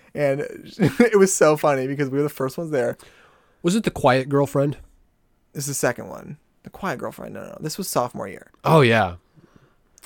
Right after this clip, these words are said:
Speaker 2: My
Speaker 1: We,
Speaker 2: brain is
Speaker 1: we
Speaker 2: mixed
Speaker 1: go
Speaker 2: up.
Speaker 1: in, we sit, it's like one of her childhood friends. We kinda had to roll up. Like, we sat there, we're like, "Hey, what's up?" You know, we, we talked for a little bit. And then peop-, more people started to show up. And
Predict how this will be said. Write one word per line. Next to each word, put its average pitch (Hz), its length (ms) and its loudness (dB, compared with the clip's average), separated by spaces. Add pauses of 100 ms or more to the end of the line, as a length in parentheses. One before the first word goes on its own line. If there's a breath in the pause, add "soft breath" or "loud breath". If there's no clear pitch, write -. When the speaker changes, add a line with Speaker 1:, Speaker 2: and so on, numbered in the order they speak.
(120)
Speaker 2:
My 107 80 -6
Speaker 1:
We, 185 140 0
Speaker 2:
brain 95 120 -2
is 90 100 -6
Speaker 1:
we 170 60 0
Speaker 2:
mixed - 80 0
Speaker 1:
go 175 180 6
Speaker 2:
up. 165 60 2
Speaker 1:
in, 160 60 0
we 156 80 -2
sit, 170 260 -2
it's 190 140 0
like 233 100 2
one 220 120 4
of 185 40 4
her 185 60 0
childhood 160 340 4
friends. 143 260 0
We 147 60 -14
kinda 202 140 -2
had 185 100 -2
to 147 60 -6
roll 139 240 4
up. 131 260 6
Like, 123 180 0
we 165 100 -8
sat 170 280 -2
there, 170 200 2
we're 165 60 2
like, 170 140 -2
"Hey, 226 160 -4
what's 214 200 -4
up?" 202 360 0
You 196 60 -2
know, 180 100 0
we, 175 140 0
we 170 100 -2
talked 170 280 -4
for 165 80 -6
a - 20 -2
little 160 160 -2
bit. 151 380 0 (360 soft breath)
And 208 80 -2
then 233 100 2
peop-, 214 180 -2
more 170 200 4
people 202 260 -4
started 196 260 0
to 196 60 -6
show 202 220 0
up. 196 240 2 (360 soft breath)
And 151 120 -4